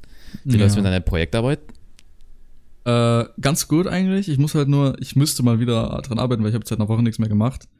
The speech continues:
Speaker 2: Und so langsam muss man wieder ein bisschen dran, ja, dran gearbeitet werden.
Speaker 1: Mhm.
Speaker 2: Aber das kriege ich auf jeden Fall noch irgendwie hin. Aber die haben ja gesagt, bei einem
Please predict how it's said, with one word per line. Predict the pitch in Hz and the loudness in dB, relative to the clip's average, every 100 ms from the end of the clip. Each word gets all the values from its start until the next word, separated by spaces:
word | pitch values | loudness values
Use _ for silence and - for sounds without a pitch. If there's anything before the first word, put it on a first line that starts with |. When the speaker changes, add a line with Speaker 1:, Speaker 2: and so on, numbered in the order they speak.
| _ _ _ _ _ _ _ _ _ | _ _ _ _ _ _ _ _ _
Speaker 2:
Und | - 120 117 110 | 0 2 2 2
so | |
langsam | 113 117 120 | 2 2 2
muss | 123 | 4
man | 127 | 4
wieder | 117 | 4
ein | 113 | 2
bisschen | 117 | 0
dran, | 113 110 107 107 - - _ 117 | 2 2 2 2 -4 -14 _ 0
ja, | 110 107 | 2 0
dran | 113 110 | 0 0
gearbeitet | 110 117 110 107 - | 2 0 0 -6 -2
werden. | 110 113 123 135 - _ _ - | 0 2 2 0 -6 _ _ -4
Speaker 1:
Mhm. | 113 104 | 0 2
Speaker 2:
Aber | 110 107 110 110 113 - - - | 2 2 2 2 0 -6 -20 -10
das | 113 107 - | -4 -4 0
kriege | - 143 | 2 4
ich | |
auf | 127 123 | 4 2
jeden | 113 | 2
Fall | 110 | 0
noch | 107 | 0
irgendwie | 104 98 | 0 2
hin. | 98 - - - - - _ | 0 -2 -16 -18 -18 -20 _
Aber | - 113 113 | -4 0 0
die | 127 | 2
haben | 165 | 0
ja | |
gesagt, | 143 139 - | 0 -4 -4
bei | 131 | -2
einem | 131 | -2